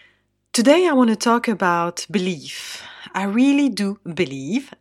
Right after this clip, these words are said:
<laughs> that we all have the freedom to choose the life that we want.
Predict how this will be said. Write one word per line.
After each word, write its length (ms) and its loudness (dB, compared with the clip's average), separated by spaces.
<laughs> 180 -10
that 300 2
we 220 4
all 260 6
have 220 0
the 80 -2
freedom 400 0
to 120 -8
choose 360 -2
the 100 -2
life 300 2
that 160 -4
we 100 -6
want. 600 -6